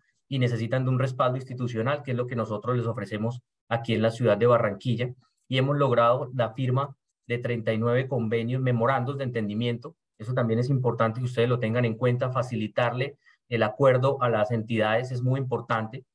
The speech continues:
Eh, estos convenios a veces demoran ocho meses, nueve meses. Nosotros hacemos un memorando que dem-, tarda en elaboración ocho o quince días, lo firmamos el secretario y lo firmo yo,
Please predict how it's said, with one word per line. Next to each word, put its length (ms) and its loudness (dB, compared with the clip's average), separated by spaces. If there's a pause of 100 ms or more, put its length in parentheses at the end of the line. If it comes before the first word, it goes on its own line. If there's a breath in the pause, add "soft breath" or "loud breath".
(300)
Eh, 320 2
estos 260 0
convenios 460 2
a 60 6
veces 240 0
demoran 400 2
ocho 260 0
meses, 380 -2
nueve 260 0
meses. 400 -4 (320 soft breath)
Nosotros 360 0
hacemos 280 4
un 100 0
memorando 520 2
que 240 -4
dem-, 200 -6 (220)
tarda 640 2
en 140 -2
elaboración 560 0
ocho 240 -2
o 40 -8
quince 300 -4
días, 380 -2 (320)
lo 120 0
firmamos 600 0
el 100 -4
secretario 540 0
y 40 0
lo 140 0
firmo 240 2
yo, 300 -2